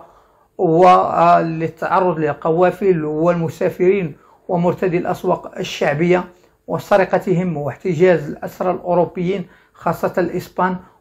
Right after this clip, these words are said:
ومقايدتهم بمبالغ مالية باهظة واستعراض كذلك عضلاتهم وقوتهم،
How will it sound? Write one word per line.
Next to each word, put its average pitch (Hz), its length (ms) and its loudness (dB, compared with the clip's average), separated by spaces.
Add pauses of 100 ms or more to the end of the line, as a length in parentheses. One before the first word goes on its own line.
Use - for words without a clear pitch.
(120)
ومقايدتهم 170 1000 0
بمبالغ 160 600 0 (100)
مالية 165 680 -2 (140)
باهظة 170 640 2 (520)
واستعراض 160 840 0
كذلك 160 580 -2 (340)
عضلاتهم 160 800 0
وقوتهم، 170 1300 0